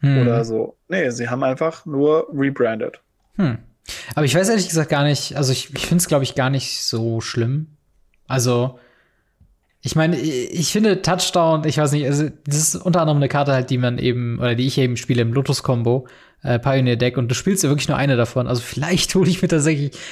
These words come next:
Speaker 1: die Touchdown-Single,
Speaker 2: <laughs>
Speaker 1: wenn sie draußen ist. Ähm,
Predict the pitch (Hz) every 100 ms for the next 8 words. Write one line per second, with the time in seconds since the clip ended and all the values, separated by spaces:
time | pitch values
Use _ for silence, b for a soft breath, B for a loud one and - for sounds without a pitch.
0 | B 131 147 151 - 151 139 135 - 180
1 | 147 131 131 135 139 160 - 120 131 B
2 | B B B B 127 123 123 123 123 127